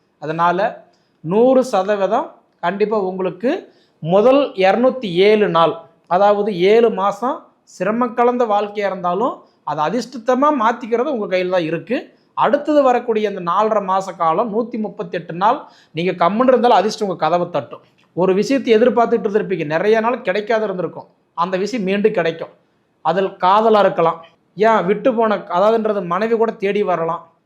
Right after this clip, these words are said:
அதே மாதிரி பார்த்தீங்க அப்படின்னா ஒரு பொண்ணு கேட்டு நிச்சயதார்த்தம் வரைக்கும், கல்யாணத்து வரைக்கும் வந்து நின்னு போய் அதே திருமணமா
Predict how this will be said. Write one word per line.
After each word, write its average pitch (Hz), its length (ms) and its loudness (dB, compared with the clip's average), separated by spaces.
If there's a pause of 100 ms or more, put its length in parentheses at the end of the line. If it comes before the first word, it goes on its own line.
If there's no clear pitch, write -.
(220)
அதே 233 220 2
மாதிரி 240 220 2
பார்த்தீங்க 208 300 -2
அப்படின்னா 196 300 -4
ஒரு 190 160 0
பொண்ணு 226 280 2
கேட்டு 214 340 -2
நிச்சயதார்த்தம் 220 540 -2
வரைக்கும், 226 320 -6
கல்யாணத்து 214 420 -2
வரைக்கும் 214 320 -4
வந்து 220 160 -2 (100)
நின்னு 220 260 -2
போய் 226 140 4
அதே 220 120 2 (100)
திருமணமா 208 400 -2